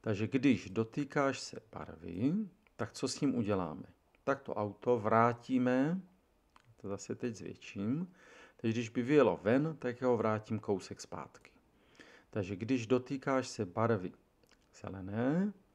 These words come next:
tak nastavíme věc v pohybu, ať se vrátí kousek zpátky. Takže dopředu, ale o minus deset. Třeba ho vrátíme zpět. Jo? Tak a toto bude teď ten scénář pro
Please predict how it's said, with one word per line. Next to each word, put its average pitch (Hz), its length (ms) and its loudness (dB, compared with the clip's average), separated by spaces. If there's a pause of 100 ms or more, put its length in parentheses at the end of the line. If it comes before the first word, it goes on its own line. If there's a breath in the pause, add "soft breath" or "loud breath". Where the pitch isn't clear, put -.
(180)
tak 101 140 -4
nastavíme 123 720 2 (400)
věc 113 280 2
v - 120 -18
pohybu, 101 640 -2
ať 117 120 -6
se 120 120 0
vrátí 98 420 -2
kousek 90 400 -8
zpátky. - 580 -14 (600 loud breath)
Takže 101 280 -4
dopředu, 113 680 -2
ale 104 240 -2
o 101 360 -4 (480)
minus 107 680 -2 (880)
deset. - 560 -10 (120)
Třeba - 260 -12
ho 92 120 -6
vrátíme 87 500 -10
zpět. - 500 -18 (240)
Jo? 151 280 -2 (100)
Tak - 240 -6
a - 40 -20
toto 117 320 -4
bude 127 320 6 (520 loud breath)
teď 113 240 -2
ten 120 200 0
scénář 113 680 -2
pro 110 360 0